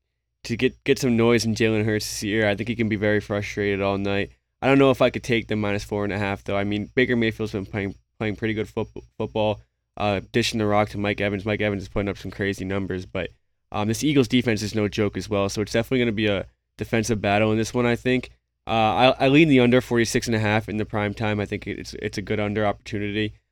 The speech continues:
I wouldn't jump the gun on Buccaneers plus four and a half yet, but it, I think it's definitely, uh, it, that, that's a good line on this one. I think it's gonna be a pretty close game down the stretch. See if,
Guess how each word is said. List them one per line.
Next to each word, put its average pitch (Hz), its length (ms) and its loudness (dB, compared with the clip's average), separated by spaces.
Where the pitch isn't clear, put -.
I - 80 -4
wouldn't 120 280 2
jump 117 160 0
the 107 80 0
gun 110 160 -2
on 107 120 0
Buccaneers 107 440 -2
plus 101 200 -6
four 107 200 -4
and 101 80 -2
a 101 40 -2
half 101 280 -4
yet, 104 180 -2
but 98 80 -6
it, 101 160 -2
I 104 100 0
think 113 180 0
it's 113 120 -4
definitely, 104 460 0
uh, 95 220 -2
it, - 200 -14
that, 117 180 2
that's 117 180 0
a 131 40 0
good 113 180 0
line 104 240 0
on 95 100 -2
this 92 200 -8
one. 95 100 -4
I 95 60 -4
think 101 100 -6
it's 101 120 -8
gonna 101 120 -4
be 95 120 -4
a 95 60 -4
pretty 98 200 -6
close 95 260 -6
game 98 220 -4
down 95 160 -4
the 92 80 -8
stretch. 101 420 -6
See - 160 -2
if, 107 100 -4